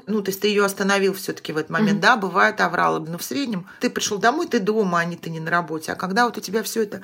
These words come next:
Speaker 1: одновременно везде, нужны какие-то вот эти, ну, рамки.
Speaker 2: Мне кажется, что ты перешла сейчас вот к очень важной теме,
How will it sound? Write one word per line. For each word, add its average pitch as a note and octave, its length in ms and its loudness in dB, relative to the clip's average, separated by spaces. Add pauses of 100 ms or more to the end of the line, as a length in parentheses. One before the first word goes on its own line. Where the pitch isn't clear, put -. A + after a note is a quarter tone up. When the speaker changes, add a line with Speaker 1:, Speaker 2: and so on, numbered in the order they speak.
Speaker 1:
одновременно F#3 1080 2
везде, F3 320 -4
нужны F#3+ 320 -2
какие-то G#3 460 -2
вот F3 180 -6
эти, F#3 240 -6
ну, F#3 240 -2
рамки. E3 320 2
Speaker 2:
Мне A#3+ 220 8
кажется, C4+ 340 4
что A#3+ 220 0
ты C4 220 4
перешла B3+ 400 4
сейчас G#3 400 0
вот G3 220 0
к - 100 -6
очень G#3 240 2
важной G#3 360 4
теме, A3+ 560 4